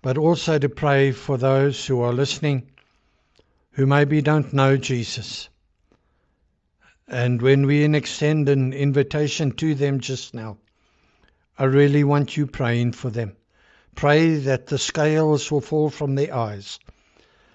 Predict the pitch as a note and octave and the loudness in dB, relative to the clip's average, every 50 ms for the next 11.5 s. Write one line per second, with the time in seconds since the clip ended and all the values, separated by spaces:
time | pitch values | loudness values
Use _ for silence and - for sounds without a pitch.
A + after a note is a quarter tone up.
0 | _ _ _ _ C3 C3 C3+ C3 - - C3 - - D#3 D#3 D#3 D3 D3+ C#3+ B2+ | _ _ _ _ 0 0 0 0 -2 -8 -6 -2 -2 0 0 2 2 0 0 0
1 | - C#3+ C3+ A2+ A#2 D3+ F#3+ D#3+ C#3+ C#3 C#3 C3+ B2+ A#2+ A2+ - _ _ _ _ | -2 -4 -4 -2 -4 -6 -2 0 0 2 2 2 0 0 -2 -6 _ _ _ _
2 | _ _ - B2 B2 G#2+ B2+ C3 G#2 - - A#2+ B2+ C3 C#3 C3+ - - C#3 C3 | _ _ -4 -4 -2 0 -2 -4 -4 -4 -4 0 2 2 2 2 0 -2 -2 0
3 | C#3 C3+ A2+ - - C3 A2+ G2+ G#2+ G2+ F#2 _ _ _ _ _ _ _ _ _ | -2 -4 -6 -8 -10 -10 -8 -8 -10 -12 -12 _ _ _ _ _ _ _ _ _
4 | _ _ _ _ _ _ _ _ _ _ _ _ _ _ _ _ _ _ _ _ | _ _ _ _ _ _ _ _ _ _ _ _ _ _ _ _ _ _ _ _
5 | G3+ - - E3 E3 D#3 D3 C#3 B2+ A#2+ A2+ A2+ B2 B2 B2 - B2+ C3+ C3 B2+ | -10 -6 -2 0 2 4 4 2 2 0 -2 -2 -2 -2 -2 -2 -2 -2 0 0
6 | C3 C3 B2+ C3 C3+ C#3 C3+ C#3 - - C3 A2 - C#3 C#3 C3+ - - C#3+ C#3 | 0 0 2 2 2 0 0 -2 -8 -8 -8 -4 -2 -4 -4 -2 -2 -4 -2 -2
7 | C#3 B2+ - - C3+ A#2 A2 G#2+ G2+ - - _ _ _ _ _ - G#2 G#2 G#2 | -2 -2 -4 -6 -6 -4 -4 -6 -8 -10 -20 _ _ _ _ _ -8 -6 -6 -8
8 | G2 - _ _ _ _ _ _ _ _ _ _ _ _ _ _ _ _ _ _ | -10 -14 _ _ _ _ _ _ _ _ _ _ _ _ _ _ _ _ _ _
9 | _ _ _ _ _ _ _ _ _ _ _ _ _ _ _ _ _ _ _ _ | _ _ _ _ _ _ _ _ _ _ _ _ _ _ _ _ _ _ _ _
10 | _ _ _ _ _ _ _ _ _ _ _ _ _ _ _ _ _ _ _ _ | _ _ _ _ _ _ _ _ _ _ _ _ _ _ _ _ _ _ _ _
11 | - - - E3 D3 D3 - - - | -8 0 4 6 6 6 4 2 -2